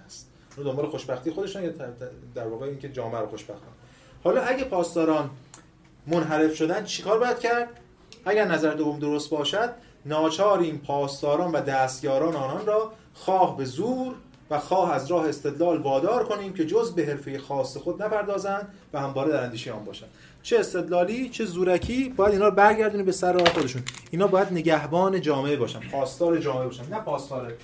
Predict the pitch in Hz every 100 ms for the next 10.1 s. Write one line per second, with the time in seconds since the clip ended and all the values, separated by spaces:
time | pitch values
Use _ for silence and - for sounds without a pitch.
0 | - - 147 139 156 131 131 113 104 92
1 | - - - - - - - - 175 208
2 | 233 - - - - 233 208 190 208 214
3 | 196 196 208 208 202 196 196 170 160 151
4 | 156 185 185 151 131 127 240 233 220 180
5 | 170 175 190 170 165 - - - - 151
6 | 147 160 170 165 151 156 151 135 127 160
7 | 156 151 143 139 131 117 123 127 - 127
8 | 117 113 - - - - 131 135 131 151
9 | - 143 - 123 - - 131 117 - -